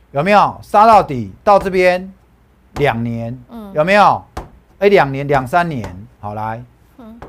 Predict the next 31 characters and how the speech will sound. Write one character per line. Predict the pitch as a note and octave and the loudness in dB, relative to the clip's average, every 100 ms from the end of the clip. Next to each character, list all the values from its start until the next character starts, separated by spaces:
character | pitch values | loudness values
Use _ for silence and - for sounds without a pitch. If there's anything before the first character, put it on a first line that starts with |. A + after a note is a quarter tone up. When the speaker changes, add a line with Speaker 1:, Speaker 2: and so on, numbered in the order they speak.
| - _ - | -20 _ -4
Speaker 1:
好， | D#3 | 0
那 | A#3+ | 0
Speaker 2:
十 | - - A#3 | -2 -10 -14
年 | B3+ A3 | -10 -8
一 | |
个 | A3+ | -6
大 | A3 G#3 | -8 -8
周 | G3 | -10
期。 | G3 | -6
Speaker 1:
那 | A#3 | -4
问 | A#3+ | -2
题 | G3 | -4
是 | F#3 | -4
我 | A3 C3+ | -6 -4
们 | C3+ | -4
现 | F#3+ | -4
在 | F3 | -4
是 | |
怎 | D#3+ | -6
么 | A2+ | -8
样？ | A#2 A2 G#2+ _ - | -8 -10 -14 _ -18
Speaker 2:
嗯。 | - | -10
Speaker 1:
房 | C3+ | -8
市 | D3+ E3 - | -8 -10 -10
很 | G2 G#2 | -12 -10
热 | A#2 D3+ G#2 | -4 -4 -4
嘛。 | D#2+ D#2 D2 | -12 -18 -18
Speaker 2:
对。 | G3 D#3+ B2 _ _ | -16 -16 -20 _ _
Speaker 1:
那 | G#3 | -6
房 | E3+ E3 | -4 -4
市， | - G3+ D#3+ | -6 -8 -10